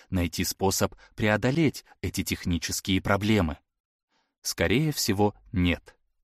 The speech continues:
Стремление к компромиссам — слишком фундаментальное свойство Вселенной. Можно сделать себе оболочку из прочного титана, как у киборга, а, возможно, сгодится не столь прочный, но более лёгкий пластик.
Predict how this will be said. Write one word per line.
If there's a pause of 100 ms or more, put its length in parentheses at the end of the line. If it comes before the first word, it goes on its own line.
(260)
Стремление
к
компромиссам — (200)
слишком
фундаментальное
свойство
Вселенной. (640)
Можно
сделать
себе
оболочку (140)
из
прочного
титана, (100)
как
у
киборга, (380)
а,
возможно, (220)
сгодится
не
столь
прочный, (200)
но
более
лёгкий
пластик.